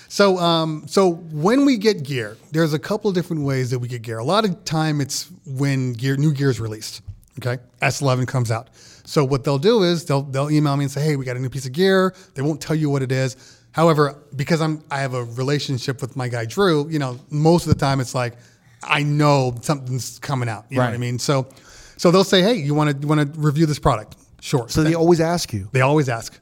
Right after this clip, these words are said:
Speaker 1: Yeah. They, I never, I never
Speaker 2: Can
Speaker 1: really
Speaker 2: you
Speaker 1: get
Speaker 2: say
Speaker 1: anything
Speaker 2: no?
Speaker 1: that just shows up. Oh yeah, you can say no. Yeah.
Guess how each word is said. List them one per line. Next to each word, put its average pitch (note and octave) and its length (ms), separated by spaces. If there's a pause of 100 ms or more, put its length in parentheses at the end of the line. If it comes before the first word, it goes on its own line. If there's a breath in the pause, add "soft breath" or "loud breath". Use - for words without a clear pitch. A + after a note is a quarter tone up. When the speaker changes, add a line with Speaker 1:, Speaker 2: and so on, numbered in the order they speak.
(160)
Speaker 1:
Yeah. C3 260
They, D#3+ 240
I F#3+ 160
never, B3 340 (360 loud breath)
I G#3 100
never A3+ 460
Speaker 2:
Can F3 100
Speaker 1:
really - 160
Speaker 2:
you E3 60
Speaker 1:
get F3+ 60
Speaker 2:
say D#3+ 60
Speaker 1:
anything - 200
Speaker 2:
no? E3 80
Speaker 1:
that D3 80
just C#3 180
shows D3 400
up. A#2 240
Oh E4 100
yeah, F4+ 120
you D4+ 80
can G#3+ 100
say C3+ 100
no. G2+ 160 (400)
Yeah. C#3 180